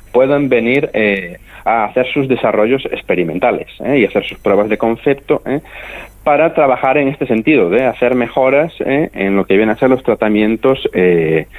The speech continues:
eh, para, para combatir el cáncer.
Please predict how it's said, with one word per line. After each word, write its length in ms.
eh, 720
para, 600
para 180
combatir 340
el 80
cáncer. 380